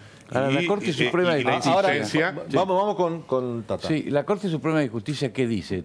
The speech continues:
Speaker 1: ante todo esto? Porque ellos tienen el peritaje de la Gendarmería, lo recibieron. ¿Cuál es el papel de la Corte frente a todo esto?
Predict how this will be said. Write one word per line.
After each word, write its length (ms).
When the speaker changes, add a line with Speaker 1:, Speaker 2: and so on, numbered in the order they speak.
Speaker 1:
ante 240
todo 260
esto? 300
Porque 180
ellos 220
tienen 340
el 100
peritaje 520
de 40
la 80
Gendarmería, 720
lo 120
recibieron. 720
¿Cuál 140
es 100
el 80
papel 380
de 100
la 80
Corte 400
frente 340
a 60
todo 260
esto? 280